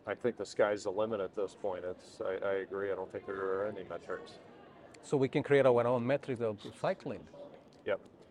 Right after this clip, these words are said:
Speaker 1: And, I mean, you know, Scott, Scott leads our marketing. It, it really is marketing. I mean, it's a great story
Speaker 2: Mm-hmm.
Speaker 1: coming out of the dairy industry, you know, that's, that's, uh, continually seems to be under fire for,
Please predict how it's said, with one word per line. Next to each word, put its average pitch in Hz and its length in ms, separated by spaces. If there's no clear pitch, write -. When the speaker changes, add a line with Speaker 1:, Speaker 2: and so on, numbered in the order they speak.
Speaker 1:
And, 120 420
I 117 80
mean, 110 240
you 117 60
know, 117 140
Scott, 117 420
Scott 127 340
leads 123 220
our 107 80
marketing. 110 600
It, 107 180
it 110 120
really 127 280
is 104 160
marketing. 101 400
I 90 40
mean, 95 140
it's 101 120
a 104 60
great 117 360
story 104 600
Speaker 2:
Mm-hmm. 165 160
Speaker 1:
coming 117 220
out 117 200
of 117 200
the 143 80
dairy 120 340
industry, 90 440
you 90 120
know, 95 140
that's, 101 340
that's, - 380
uh, 92 340
continually 104 540
seems 110 300
to 113 80
be 107 100
under 98 220
fire 104 480
for, 90 420